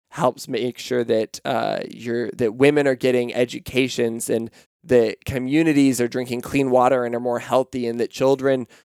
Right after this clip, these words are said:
uh, don't grow up stunted, but also now it, it lowers the community risk for, um, coronavirus. You know,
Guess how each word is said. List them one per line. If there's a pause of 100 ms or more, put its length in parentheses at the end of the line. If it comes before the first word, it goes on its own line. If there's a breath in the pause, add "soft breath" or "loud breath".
(160)
uh,
don't
grow
up
stunted,
but
also
now (120)
it,
it
lowers
the
community
risk
for, (360 soft breath)
um, (340)
coronavirus.
You
know,